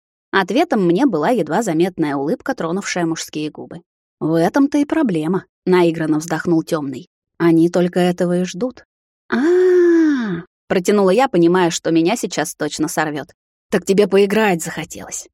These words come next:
Решил посмотреть, как я буду убегать от тебя?» «Можно и так сказать», усмехнулся Леард. «А если не буду?»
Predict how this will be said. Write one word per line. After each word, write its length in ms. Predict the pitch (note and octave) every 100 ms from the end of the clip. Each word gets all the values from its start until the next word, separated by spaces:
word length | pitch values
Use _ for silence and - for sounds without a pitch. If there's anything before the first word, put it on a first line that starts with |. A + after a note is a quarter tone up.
| _
Решил 360 | B3 C4+ D4 B3+
посмотреть, 500 | A#3+ B3 A#3 C4+ C#4
как 180 | A#3+ B3
я 80 |
буду 200 | A#3 B3
убегать 400 | B3 A#3+ C4 A#4
от 140 | G3+ -
тебя?» 260 | C#3 - - _ _ _ _ -
«Можно 420 | E3 D#3 F3 F3
и 80 | C#4+
так 260 | B3+ F#3+
сказать», 480 | - B3+ B3+ B3+ - _ -
усмехнулся 600 | - E3 - E3 D3+ D#3
Леард. 400 | D#3 D#3 - - _ _ _ _ -
«А 80 | D#4+
если 280 | G4 -
не 140 | F#3+ F3+
буду?» 340 | F3 F3 C4+